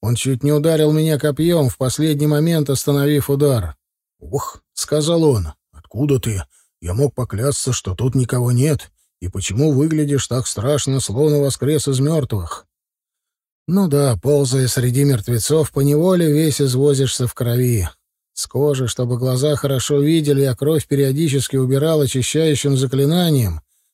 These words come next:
но с одежды и доспехов в таких условиях не уберешь. Валялся среди трупов, по шлему прилетело, вырубился. Делано поморщился я, щупая голову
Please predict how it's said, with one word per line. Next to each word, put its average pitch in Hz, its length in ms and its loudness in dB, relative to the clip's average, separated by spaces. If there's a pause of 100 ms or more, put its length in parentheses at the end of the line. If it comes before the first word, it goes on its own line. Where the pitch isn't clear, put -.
(140)
но 143 200 2
с - 100 -4
одежды 135 520 0
и - 20 2
доспехов 139 680 0
в - 100 -14
таких 135 360 -2
условиях 139 560 0
не 139 100 0
уберешь. 131 600 0 (1120)
Валялся 170 640 -4
среди 131 320 0
трупов, 131 560 0 (200)
по 104 120 -10
шлему 160 400 0
прилетело, 120 580 0
вырубился. 123 760 0 (360)
Делано 175 520 -2
поморщился 151 640 -2
я, 151 260 0
щупая 139 480 0
голову 135 600 2